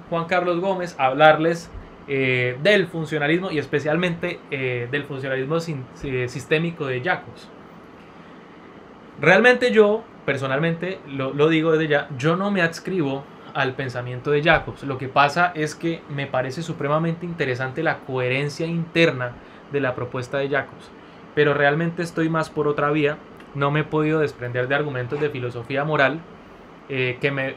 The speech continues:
impiden adscribirme al cien por ciento al pensamiento de Jacobs. Pero, eh, este es uno de los temas que más me gusta hablar, es uno de los temas que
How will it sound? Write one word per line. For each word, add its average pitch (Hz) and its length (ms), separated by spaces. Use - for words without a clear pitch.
impiden 170 640
adscribirme 139 540
al 151 80
cien 151 160
por 156 140
ciento 151 200
al 156 60
pensamiento 120 500
de 131 100
Jacobs. 113 420
Pero, 196 340
eh, 139 360
este 175 220
es 175 80
uno 180 100
de 180 60
los 160 120
temas 151 240
que 151 80
más 131 180
me 143 100
gusta 151 260
hablar, 151 280
es 139 120
uno 151 120
de 160 40
los 135 140
temas 147 300
que 123 300